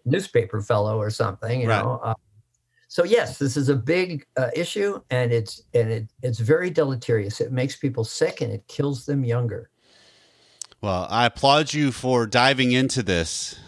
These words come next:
Speaker 2: and, and being willing to share the stories and, and shed some light on this. And so, uh, I'm looking forward to the next segment to go even a little bit of a different way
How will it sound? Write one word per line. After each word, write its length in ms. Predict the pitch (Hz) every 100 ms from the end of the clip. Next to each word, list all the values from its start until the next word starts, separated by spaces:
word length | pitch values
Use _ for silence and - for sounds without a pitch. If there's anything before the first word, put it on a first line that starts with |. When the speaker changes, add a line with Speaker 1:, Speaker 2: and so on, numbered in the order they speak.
| -
Speaker 2:
and, 320 | 101 98 98
and 220 | 98 98
being 260 | 90 107 107
willing 300 | 104 107 104
to 80 | 92
share 260 | - 120
the 60 | 113
stories 760 | - 127 113 110 107 - - -
and, 640 | - 95 95 90 90 85 - _
and 180 | 90 85
shed 260 | - 113
some 140 | - 107
light 280 | 101 98 98
on 180 | 92
this. 340 | 85 73 73 -
And 160 | 85
so, 460 | 85 95 90 87 - -
uh, 240 | 78 85 76
I'm 140 | 90
looking 240 | 98 101 98
forward 320 | - 101 95
to 100 | -
the 120 | 92
next 260 | 95 98 -
segment 400 | 104 101 92 78
to 140 | -
go 240 | 85 90 90
even 180 | 85 87
a 60 |
little 180 | 85 90
bit 160 | 82 87
of 140 | 80
a 20 |
different 420 | 78 95 - 87
way 380 | 87 90 85 78